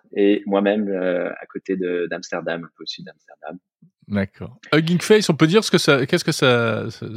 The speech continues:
Speaker 2: ça fait référence à quoi ?
Speaker 1: Pourquoi le nom, ouais. Alors,
Speaker 2: Ouais.
Speaker 1: on a, on a une histoire un peu, un peu, un peu particulière, comme beaucoup de startups, on a pivoté, mais, euh, Hugging Face a commencé comme une, euh,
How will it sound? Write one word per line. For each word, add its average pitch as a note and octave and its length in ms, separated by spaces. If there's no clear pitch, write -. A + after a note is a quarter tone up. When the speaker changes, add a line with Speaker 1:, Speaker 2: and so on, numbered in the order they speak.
Speaker 2:
ça A#2 240
fait - 120
référence A#2+ 400
à A2+ 80
quoi ? A#2+ 300
Speaker 1:
Pourquoi D3 240
le D3 120
nom, C#3+ 200
ouais. C#3+ 260
Alors, B2 180
Speaker 2:
Ouais. B2+ 260
Speaker 1:
on B2+ 80
a, B2+ 60
on C3 100
a C3 80
une C#3+ 120
histoire C#3+ 340
un C3+ 80
peu, C#3+ 280
un B2 120
peu, C3+ 140
un B2+ 80
peu C#3+ 100
particulière, C3+ 680
comme B2 180
beaucoup A#2+ 180
de C3 60
startups, C#3 540
on A2 100
a A2 80
pivoté, A2+ 460
mais, A#2 200
euh, A2+ 320
Hugging A#2+ 200
Face D#3 260
a A#2 60
commencé B2 440
comme B2+ 220
une, A#2+ 140
euh, G#2+ 360